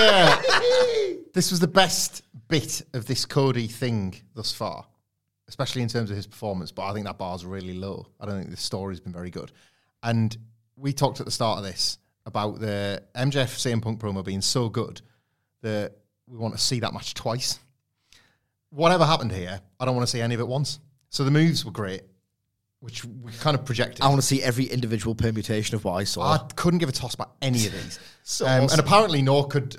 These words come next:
Speaker 1: Andrade, because, yeah, that pieing off of Malachi Black, go back and watch it, 'cause it doesn't feel like something that's supposed to be happening. And then the cameras pick up on it, and then they focus on Malachi's hand, and I think, "Oh, they're just saying that there's gonna be a handshake between these two." And Andrade still doesn't shake it,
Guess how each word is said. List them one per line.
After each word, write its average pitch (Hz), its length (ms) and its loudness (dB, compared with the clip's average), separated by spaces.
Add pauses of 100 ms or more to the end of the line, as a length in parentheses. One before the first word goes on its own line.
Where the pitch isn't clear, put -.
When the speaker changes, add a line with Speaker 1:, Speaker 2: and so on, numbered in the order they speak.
Speaker 1:
Andrade, 127 600 2
because, 120 280 -2
yeah, 147 140 4
that - 180 0
pieing 170 280 4
off 143 140 2
of 123 140 -8
Malachi 127 320 0
Black, 135 200 -4
go 214 140 8
back 226 180 2
and 175 80 2
watch 156 220 0
it, 80 160 -12 (240)
'cause 135 140 -4
it 131 60 -4
doesn't 208 240 4
feel 165 600 2
like 143 180 -2
something 147 200 0
that's 139 100 -2
supposed 131 220 0
to - 60 -6
be 117 40 -4
happening. 113 400 -6 (380)
And 143 80 0
then 151 60 0
the 147 60 -2
cameras 233 320 0
pick - 200 -2
up - 80 -16
on 92 100 -8
it, 90 160 -14 (140)
and 147 80 0
then 165 80 4
they 170 60 4
focus 196 300 4
on 180 80 2
Malachi's 143 400 2
hand, 143 380 -4 (320)
and 131 100 -2
I 135 60 2
think, 135 380 0
"Oh, 233 120 2
they're 143 120 0
just 113 180 -2
saying 113 200 -2
that 110 80 -8
there's 104 120 -12
gonna 110 140 -6
be 107 80 -6
a - 20 -4
handshake 131 340 -6
between 95 220 -12
these 92 140 -8
two." 87 160 -14 (320)
And 175 80 -2
Andrade 202 280 2
still 233 220 4
doesn't 113 160 0
shake 98 280 -6
it, 90 100 -8